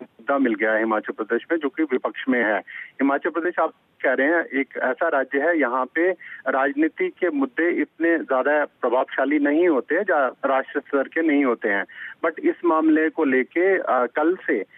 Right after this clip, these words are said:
बीजेपी भी हमला कर रही है और मुख्यमंत्री का उन्होंने इस्तीफा तक मांग लिया है।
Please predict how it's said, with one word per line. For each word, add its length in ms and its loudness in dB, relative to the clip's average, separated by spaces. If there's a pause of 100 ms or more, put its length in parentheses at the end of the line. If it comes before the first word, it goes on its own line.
(240)
बीजेपी 580 0
भी 300 2
हमला 540 -4
कर 180 -2
रही 120 0
है 80 4
और 140 2
मुख्यमंत्री 600 0
का 120 0
उन्होंने 300 4
इस्तीफा 360 -2
तक 200 -2
मांग 240 0
लिया 200 2
है। 180 -2